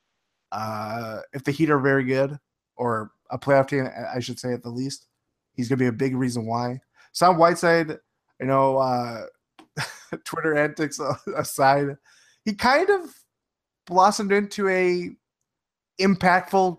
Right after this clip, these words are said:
player, not kind of the stats guy, the twenty-six, twenty, and, uh, everything else. I mean, he's kind of legitimately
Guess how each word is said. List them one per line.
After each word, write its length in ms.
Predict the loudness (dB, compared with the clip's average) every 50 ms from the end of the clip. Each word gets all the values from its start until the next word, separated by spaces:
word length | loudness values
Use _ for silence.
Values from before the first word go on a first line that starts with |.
| _ _ -10
player, 380 | -4 0 0 2 2 0 0 2
not 260 | 2 2 2 0 0
kind 180 | -2 0 0
of 200 | 0 -2 -2 -4
the 420 | -8 -6 -6 -4 -4 -4 -6 -8 -10 -16
stats 420 | -12 -6 -2 0 0 0 0 2
guy, 200 | 2 2 2 2
the 120 | 0 -4
twenty-six, 640 | -6 -8 -6 -6 -4 -4 -4 -6 -8 -10 -10 -14 -16
twenty, 460 | -12 -6 -4 -2 -2 -2 -2 -4 -6
and, 280 | -6 -8 -10 -10 -12 -14 _ _ _ _ _ _ _ _ _ _ _ _ _ _ _ _ -14
uh, 380 | -12 -10 -10 -8 -8 -10 -10 -12 -16 _ _ _ _ _ _ _ _ _ _ _ _ _ -10
everything 320 | -8 -6 -6 -4 -4 -4
else. 280 | -2 -2 -4 -4 -6 -6
I 80 | -6 -4
mean, 140 | -4 -2
he's 300 | -2 -2 -4 -6 -8 -12 _ _ _ _ _ _ _ _ -10
kind 200 | -4 -2 -2 0
of 200 | 0 -4 -4 -4
legitimately 920 | -4 -4 -2 0 0 0 0 0 -2 -2 -2 0 0 0 0 -2 -4 -6